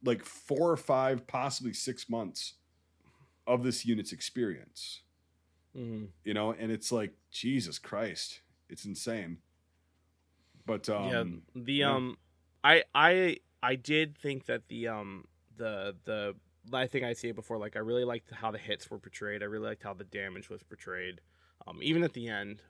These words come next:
Speaker 2: when you're watching guys getting literally ripped apart, um, it felt less
Speaker 1: Yeah.
Speaker 2: a-, as I, I can't get away from this description.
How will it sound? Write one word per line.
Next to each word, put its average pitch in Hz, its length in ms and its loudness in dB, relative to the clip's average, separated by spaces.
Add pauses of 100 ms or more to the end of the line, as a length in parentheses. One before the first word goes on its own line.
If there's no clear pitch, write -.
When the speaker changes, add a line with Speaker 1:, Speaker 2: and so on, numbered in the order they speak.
(120)
Speaker 2:
when 107 180 -10
you're 98 220 -10 (180)
watching 110 280 -8
guys 107 180 -10
getting 104 460 -8
literally 110 440 -8
ripped 98 240 -10
apart, 90 480 -8 (120)
um, 95 260 -8 (100)
it 120 200 -8 (300)
felt 127 280 0 (100)
less 117 600 -8 (1500)
Speaker 1:
Yeah. 113 260 0 (580)
Speaker 2:
a-, 123 240 4 (200)
as 135 320 -2
I, - 60 -8 (180)
I - 40 -12
can't 127 340 -6
get 123 120 0
away 117 200 0
from 113 140 -10
this 104 140 -10
description. 104 560 -8